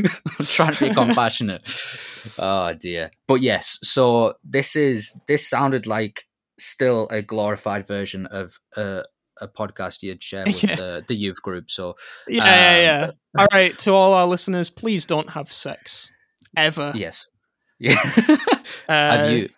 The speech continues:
Speaker 1: have you seen Mean Girls?
Speaker 2: I thought, I thought you were gonna be like, "Have you had sex?" I'm like, "Brandon, that's a bit personal." Uh,
Speaker 1: Right.
Speaker 2: no, I haven't seen Mean
Speaker 1: Right.
Speaker 2: Girls, actually. I
Speaker 1: Apologies.
Speaker 2: need to see
Speaker 1: Oh.
Speaker 2: Mean Girls.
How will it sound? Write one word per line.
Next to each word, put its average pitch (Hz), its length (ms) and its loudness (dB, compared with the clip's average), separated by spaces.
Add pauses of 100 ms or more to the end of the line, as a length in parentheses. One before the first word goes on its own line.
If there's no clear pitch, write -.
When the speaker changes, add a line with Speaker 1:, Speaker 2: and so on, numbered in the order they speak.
(500)
Speaker 1:
have 98 100 -8
you 101 100 -4
seen 98 280 -4
Mean 98 180 -4
Girls? 73 460 -10 (1600)
Speaker 2:
I 190 60 -8
thought, 226 340 0
I 185 80 -6
thought 220 240 -4
you 196 60 -4
were 185 40 -4
gonna 185 200 -2
be 175 120 -4
like, 147 400 -4 (200)
"Have 151 160 -8
you 151 80 0
had 151 220 0
sex?" - 520 -6
I'm 185 100 -6
like, 190 200 -6 (100)
"Brandon, 285 520 0
that's 302 200 -6
a 262 40 -6
bit 254 220 -8
personal." 208 580 0 (600)
Uh, 170 240 6
Speaker 1:
Right. 175 80 0
Speaker 2:
no, 190 80 4
I 170 100 4
haven't 190 240 -2
seen 156 280 -4
Mean 147 140 -4
Speaker 1:
Right. 160 200 -2
Speaker 2:
Girls, 139 240 -6
actually. - 420 -6
I 180 40 -6
Speaker 1:
Apologies. 160 260 -4
Speaker 2:
need 175 120 -6
to - 80 -6
see 170 160 0
Speaker 1:
Oh. 151 60 -4
Speaker 2:
Mean 139 240 -8
Girls. 147 420 -12